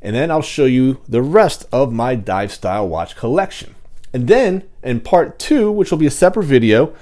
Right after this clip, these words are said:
I will show you guys the rest of my collection. Also, if you haven't already, please click that like button and also hit that subscribe button. That is gonna be the best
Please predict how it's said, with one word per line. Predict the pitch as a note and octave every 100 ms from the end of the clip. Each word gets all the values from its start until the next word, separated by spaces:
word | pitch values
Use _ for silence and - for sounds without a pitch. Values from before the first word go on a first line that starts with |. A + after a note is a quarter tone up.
| - -
I | - D#3+
will | G3
show | G3 E3+
you | D#3+ E3
guys | C3 G#2 G#2 G#2 - -
the | A#2+
rest | F#2+ F#2 -
of | F2+
my | F2
collection. | - G2 C3+ - - - - - - -
Also, | - F3+ - B2 F2 - - - -
if | F#3+
you | F#3+
haven't | A3+ C#4+ A3
already, | C3+ G#3 B2 C3 -
please | - D#4+ D4
click | - F#3+ -
that | D#3+ C#3+
like | G#2 F#3+ G3+
button | C3+ B2+ C3
and | A#2+
also | F#3 A#3+ - G#2+ E2 D2 - - - - -
hit | - -
that | E3+ D#3
subscribe | - - E3 - - F2+ G2+ G#2 E2
button. | F#2 F#2+ F#2
That | A2+ - -
is | G2+ G2
gonna | F#2 E2
be | D2+ F#2
the | E2 D2+
best | - - - -